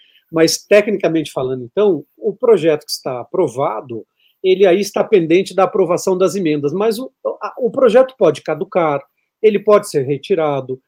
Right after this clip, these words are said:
ele pode ser substituído, enquanto as duas casas não aprovarem até o final, é, ele não, não é um projeto que vai virar lei. Ele pode ser vetado pelo presidente da República, ele pode,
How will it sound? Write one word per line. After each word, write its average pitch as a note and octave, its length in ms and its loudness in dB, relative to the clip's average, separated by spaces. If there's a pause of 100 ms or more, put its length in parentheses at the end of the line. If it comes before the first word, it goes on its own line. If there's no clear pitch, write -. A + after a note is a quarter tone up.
ele G#3+ 200 2
pode G#3+ 320 2
ser D3+ 180 -2
substituído, E3+ 1040 -4
enquanto C4 760 -2
as D#3+ 240 -4
duas B3 300 -2
casas B2 560 -6 (340)
não A#3 280 2
aprovarem C#3+ 760 0
até G#3+ 320 2
o A3+ 140 4
final, D3 680 -2 (380)
é, C3 560 -6
ele E3 220 -6
não, F#3 360 -6 (160)
não F3 240 -4
é D3+ 80 -4
um E3 160 -6
projeto D3+ 480 -8
que E3 100 -14
vai B2+ 220 -8
virar D3+ 220 -6
lei. B2+ 240 -8
Ele G3+ 160 0
pode B3 240 0
ser F3 140 -2
vetado D#3 680 0 (220)
pelo D3+ 180 -4
presidente C3 460 -8
da B2+ 80 -10
República, D#3 640 -6 (420)
ele G3+ 440 2
pode, F#3+ 640 4